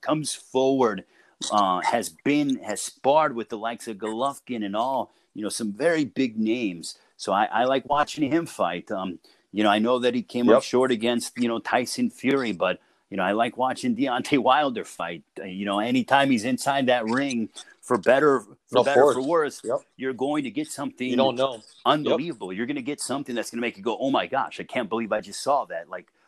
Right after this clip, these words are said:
Speaker 1: oh, I, I mean,
Speaker 2: Yep.
Speaker 1: I mean, it's, it's gonna
Speaker 2: Come
Speaker 1: go
Speaker 2: on,
Speaker 1: either
Speaker 2: Sports
Speaker 1: way.
Speaker 2: Center
Speaker 1: So
Speaker 2: top
Speaker 1: I
Speaker 2: ten.
Speaker 1: kinda
Speaker 2: Yep.
Speaker 1: like that. I, I like the way Wilder's approach is in the sense that he's like, "Look, I'm either gonna knock you out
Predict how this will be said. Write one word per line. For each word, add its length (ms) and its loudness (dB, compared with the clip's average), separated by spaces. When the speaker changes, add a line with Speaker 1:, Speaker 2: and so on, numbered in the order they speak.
Speaker 1:
oh, 200 4
I, 260 2
I 120 -2
mean, 320 -6
Speaker 2:
Yep. 220 2
Speaker 1:
I 100 2
mean, 180 4
it's, 240 -6
it's 140 -6
gonna 120 4
Speaker 2:
Come 60 0
Speaker 1:
go 140 6
Speaker 2:
on, 80 4
Speaker 1:
either 120 2
Speaker 2:
Sports 60 -2
Speaker 1:
way. 260 4
Speaker 2:
Center 120 -6
Speaker 1:
So 160 -4
Speaker 2:
top 80 2
Speaker 1:
I 80 4
Speaker 2:
ten. 160 0
Speaker 1:
kinda 180 2
Speaker 2:
Yep. 80 -8
Speaker 1:
like 360 2
that. 260 -10
I, 140 2
I 180 -2
like 400 0
the 100 -2
way 220 -2
Wilder's 640 -6
approach 540 -2
is 160 -4
in 100 -6
the 80 -6
sense 440 -6
that 260 2
he's 220 4
like, 240 4
"Look, 360 2
I'm 240 4
either 300 2
gonna 220 -4
knock 340 -4
you 120 2
out 300 2